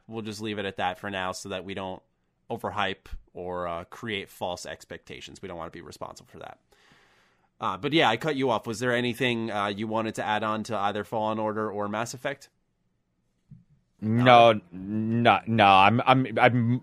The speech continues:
Speaker 2: very, I'm more interested actually in Mass Effect and what their idea is than I am Star Wars two. Um,
Speaker 1: Oh, dude,
Speaker 2: just
Speaker 1: I'm,
Speaker 2: because
Speaker 1: I'm
Speaker 2: I wanna see, yeah, I wanna
Speaker 1: Dude,
Speaker 2: see.
Speaker 1: as a, as an R P G
Speaker 2: Right.
Speaker 1: channel, I mean, yeah, I'm way more <laughs> hyped for Mass Effect to come back. <laughs>
Speaker 2: Yeah.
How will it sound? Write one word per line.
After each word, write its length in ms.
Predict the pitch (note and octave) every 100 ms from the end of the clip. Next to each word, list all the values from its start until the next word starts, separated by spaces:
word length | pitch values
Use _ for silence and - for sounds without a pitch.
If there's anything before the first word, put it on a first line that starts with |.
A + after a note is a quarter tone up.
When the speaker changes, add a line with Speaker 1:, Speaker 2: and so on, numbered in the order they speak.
| -
Speaker 2:
very, 500 | A2+ B2+ C3 A2+ F#2+ -
I'm 100 | B2
more 220 | A#2+ A#2+
interested 500 | A2 G#2+ F#2+ - F#2+
actually 360 | F2+ E2+ - F2+
in 60 |
Mass 200 | E2+ E2
Effect 320 | F2+ F2+ D#2+ F2
and 100 | E2
what 200 | F2 -
their 120 | E2
idea 440 | E2 D#2 D#2 D2+ -
is 200 | F2 E2+
than 160 | F2+
I 120 | D#2 D#2+
am 160 | E2
Star 260 | - - F#2
Wars 240 | D#2 D2+ -
two. 320 | G#2 D#2+ D#2 _ _ _ _ -
Um, 200 | F#2+ F2+
Speaker 1:
Oh, 20 |
dude, 140 | D#2 F#2
Speaker 2:
just 140 | B2+
Speaker 1:
I'm, 40 | G#2+
Speaker 2:
because 280 | - G#2+ G2
Speaker 1:
I'm 180 | E2 - _ _ - B2+ - -
Speaker 2:
I 60 | G#2+
wanna 240 | F#2+ D#2
see, 200 | - F2+
yeah, 380 | G2 D2+ C#2 -
I 20 | G2
wanna 160 | F2
Speaker 1:
Dude, 140 | G2 F#2+
Speaker 2:
see. 80 |
Speaker 1:
as 180 | F2+ A2+
a, 120 | C3+ A#2+
as 160 | C3
an 60 | B2+
R 140 | C3+
P 200 | D#3 D#3
G 140 | C3+ C#3
Speaker 2:
Right. 100 | C3+
Speaker 1:
channel, 360 | D3 D#3 D#3+
I 120 | D3+
mean, 220 | A#2 A2 G#2+
yeah, 200 | A2 G2+
I'm 300 | D3+ C#3+ A#2
way 240 | C#3 D3
more 200 | B2 A#2+
<laughs> 20 |
hyped 200 | F3+ D#3
for 140 | - D3
Mass 280 | B2+ A2
Effect 260 | B2+ C3+ -
to 60 | E3
come 220 | F#3 C#3
back. 500 | C#3 F3+ E3+ - -
<laughs> 300 | - - A#3
Speaker 2:
Yeah. 500 | - E2+ C#3+ C4+ B3